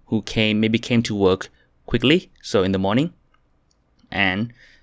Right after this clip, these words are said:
the other one says that she was the first one here. So, you know, these two clauses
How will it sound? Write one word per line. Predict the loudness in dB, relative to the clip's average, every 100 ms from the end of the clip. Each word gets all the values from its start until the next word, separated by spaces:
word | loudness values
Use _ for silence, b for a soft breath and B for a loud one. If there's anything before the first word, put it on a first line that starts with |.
| b b b _
the | 0 2
other | 4
one | 4 2 0
says | -2 0 0 0
that | -2 -2 -4 -10 _
she | -10 -4 0
was | 0 -2
the | -6
first | -4 -2 -2 -2
one | -4 -6 -6
here. | -8 -8 -8
So, | -6 -6
you | -6 -8
know, | -10 -12 _ -10
these | -6 -4 -4
two | -6 -6 -6 -8 -12 _ _ _
clauses | -2 0 0 -2 -4 -4